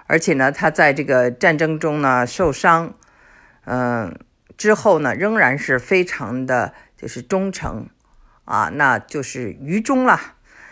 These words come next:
我们现在知道这个大男子主义也是用的 chauvinism，叫做 male chauvinism。那么还有一个词叫做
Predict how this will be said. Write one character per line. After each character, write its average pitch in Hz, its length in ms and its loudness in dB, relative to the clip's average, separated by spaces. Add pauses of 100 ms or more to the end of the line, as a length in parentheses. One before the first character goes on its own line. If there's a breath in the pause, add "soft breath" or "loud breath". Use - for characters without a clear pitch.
(260 soft breath)
我 196 120 2
们 220 140 2
现 302 140 -6
在 247 120 4
知 214 200 -2
道 165 400 6 (760)
这 196 160 2
个 139 400 6
大 240 260 4
男 180 220 2
子 220 200 -4
主 160 200 -6
义 190 440 -8 (160)
也 147 160 0
是 175 260 -2
用 170 240 -4
的 110 360 -2 (380 soft breath)
chauvinism， 135 840 0 (140)
叫 - 160 2
做 117 160 -2
male 180 480 2
chauvinism。 127 840 -2 (1500)
那 180 160 -4
么 147 240 0
还 - 200 0
有 247 60 2
一 240 40 -4
个 165 160 2
词 143 360 -4
叫 151 240 2
做 135 180 -2